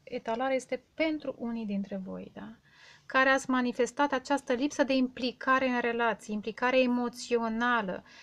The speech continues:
Nu v-a plăcut să vă angajați pe perioadă lungă sau să, nici nu v-ați gândit la căsătorie sau relații stabile. V-au plăcut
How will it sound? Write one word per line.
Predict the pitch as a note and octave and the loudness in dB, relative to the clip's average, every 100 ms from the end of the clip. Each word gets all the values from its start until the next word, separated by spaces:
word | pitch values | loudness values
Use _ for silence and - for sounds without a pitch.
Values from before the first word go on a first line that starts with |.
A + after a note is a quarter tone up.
| - | -16
Nu | - A#3 B3 C4 | -6 -2 0 2
v-a | B3+ C4 | 2 0
plăcut | B3+ - B3+ | -2 -4 -4
să | C4 | -2
vă | A#3 | 2
angajați | B3 A#3+ A3+ A#3 A3 B3+ C#4+ D4 - | 2 2 2 2 2 2 2 0 -4
pe | A3+ | -4
perioadă | A3+ G#3+ A3 A3 G#3 | -2 -2 -2 -2 -4
lungă | G3+ G3+ A#3 B3+ C#4 C#4+ - - | -4 -4 -4 -2 -2 -4 -12 -18
sau | - - A#3+ | -6 2 4
să, | B3+ - C4+ B3 A3+ - - | 4 2 2 2 -2 -8 -8
nici | B3+ B3+ C4 C4+ | 0 4 4 4
nu | B3+ B3 | 2 2
v-ați | B3 - | 2 2
gândit | A3+ C4 | 0 2
la | B3 | 0
căsătorie | B3 A3 A#3 - A3+ B3+ B3 | 0 -2 -2 0 -2 0 0
sau | A#3 G#3+ | 0 -2
relații | G#3 G#3+ A3+ - A3 | -2 0 -2 -2 -10
stabile. | - A3+ A3 G3+ G3+ F#3 | -4 0 0 0 0 -2
V-au | G#3 D4 | 0 0
plăcut | B3 G#3+ C4+ C4+ | -2 -6 -8 -10